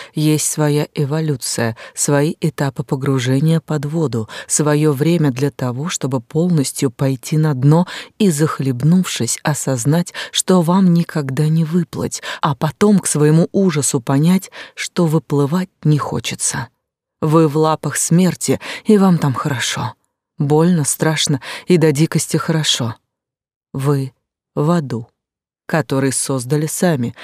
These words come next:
своими руками, наедине с самым страшным убийцей и палачом, которого наваяло ваше собственное больное воображение. И я погружалась в этот ад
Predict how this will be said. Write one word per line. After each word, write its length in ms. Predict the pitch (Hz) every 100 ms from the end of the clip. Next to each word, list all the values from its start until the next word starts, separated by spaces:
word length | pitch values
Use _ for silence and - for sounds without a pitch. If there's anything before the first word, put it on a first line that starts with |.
| -
своими 500 | - 165 151 147 156
руками, 600 | 170 170 - 180 131 113 - _ _ _ _
наедине 800 | 160 151 135 135 127 131 135 151
с 60 | -
самым 480 | - 160 143 139
страшным 640 | 139 - 147 139 - 151 -
убийцей 720 | 151 135 143 160 147 - 135 - - -
и 100 | 202
палачом, 760 | - 180 175 180 - 170 127 120 - -
которого 600 | 156 139 - 147 151 147
наваяло 600 | 139 131 131 131 160 175
ваше 260 | 160 156 139
собственное 720 | - 160 - - 185 180 185
больное 560 | 151 147 139 131 131 127
воображение. 880 | 131 127 135 123 123 117 113 113 120 _ _ _ _ _ _ _ _ _ _
И 80 | 156
я 260 | 139 143
погружалась 800 | - 147 135 135 127 139 135 -
в 60 | 139
этот 260 | 135 131 -
ад 320 | - 151 -